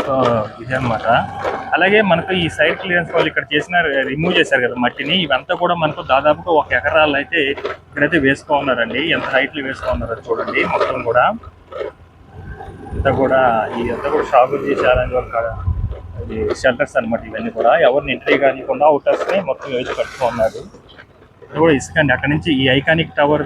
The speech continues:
దగ్గర తీసిన మట్టిని అంతా కూడా ఇక్కడైతే వేసి పెట్టుకున్నారు. దాదాపుగా ఎంత హైట్లో వేసి పెట్టుకున్నారు చూడండి. అంటే అర్థమవుతుంది దీన్ని బట్టి ఎన్ని వందల లారీలు మట్టిని తీశారు అక్కడి నుంచి. ఎందుకంటే దాదాపుగా సిక్స్ ఇయర్స్ పాటు వాటర్లోనే ఉండేది కదా, ఈ మట్టితో పాటు బురద కూడా క్రియేట్ అయి ఉంటుంది.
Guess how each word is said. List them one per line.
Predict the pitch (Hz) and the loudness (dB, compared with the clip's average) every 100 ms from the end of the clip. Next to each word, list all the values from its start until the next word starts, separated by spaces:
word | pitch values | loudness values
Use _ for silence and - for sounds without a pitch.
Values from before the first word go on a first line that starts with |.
| 139 | 0
దగ్గర | 139 131 127 - - - - - | 0 2 0 0 -8 -20 -18 0
తీసిన | 139 - 151 139 123 110 98 - | 0 2 4 6 6 4 0 -6
మట్టిని | 120 139 143 170 | -2 -2 2 2
అంతా | 156 156 | 4 2
కూడా | 151 165 | 4 4
ఇక్కడైతే | 170 151 143 160 151 135 120 | 2 2 -2 4 4 4 2
వేసి | 127 - | -2 -4
పెట్టుకున్నారు. | 139 - 131 127 117 156 | -6 -4 -4 -2 -2 0
దాదాపుగా | 127 127 143 156 156 131 | 0 2 2 2 0 0
ఎంత | 135 | 2
హైట్లో | 139 139 151 | 0 2 -2
వేసి | 139 135 | -4 -8
పెట్టుకున్నారు | - 127 120 107 | -14 -8 -8 -8
చూడండి. | 110 104 95 - - - - - | -10 -10 -14 -18 -20 -16 -14 -4
అంటే | 147 | 0
అర్థమవుతుంది | 127 131 156 156 151 | 0 4 4 4 0
దీన్ని | 131 127 | -2 2
బట్టి | 127 123 127 120 | 0 0 -2 0
ఎన్ని | 131 147 | -2 0
వందల | 135 135 147 | 0 2 2
లారీలు | 143 139 139 139 143 131 123 | 4 4 2 0 0 0 -2
మట్టిని | 123 143 131 | -4 -4 -6
తీశారు | 123 131 117 | -6 -2 -2
అక్కడి | 110 117 | 0 -4
నుంచి. | 117 113 123 - - - - 123 | -6 -8 -8 -10 -14 -20 -12 -4
ఎందుకంటే | 165 202 | 0 2
దాదాపుగా | 175 147 165 170 185 | 4 4 4 2 0
సిక్స్ | - 151 - | -2 -8 0
ఇయర్స్ | 170 170 185 | 0 2 0
పాటు | 175 | 4
వాటర్లోనే | 135 135 160 160 151 | 4 4 4 0 0
ఉండేది | 139 127 113 | -2 -2 -2
కదా, | 110 131 196 | 2 2 2
ఈ | 185 | 0
మట్టితో | 131 123 165 180 170 | -2 -2 0 0 4
పాటు | 165 160 175 139 | 4 2 -4 -2
బురద | 135 | -2
కూడా | 151 160 | 0 0
క్రియేట్ | 160 131 139 135 | 0 0 0 2
అయి | 127 | 0
ఉంటుంది. | 117 113 107 | -2 -10 -4